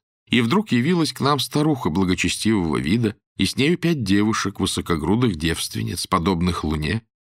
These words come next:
и обладающих красотою и прелестью, описать которую бессилен язык. И при совершенной своей красоте они читали Коран,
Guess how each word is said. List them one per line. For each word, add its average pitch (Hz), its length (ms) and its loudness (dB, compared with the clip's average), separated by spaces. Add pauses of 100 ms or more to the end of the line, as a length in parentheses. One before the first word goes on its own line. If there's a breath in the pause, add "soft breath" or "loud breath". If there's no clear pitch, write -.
(180)
и 107 100 2
обладающих 123 880 2
красотою 113 760 0
и - 20 -4
прелестью, 92 840 -2 (220)
описать 101 480 0
которую 87 460 0
бессилен 76 500 -4
язык. 90 580 -4 (500)
И 107 120 2
при 123 180 0
совершенной 123 800 2
своей 104 420 0
красоте 95 580 -2
они 87 180 -2
читали 78 400 -4
Коран, 92 540 -4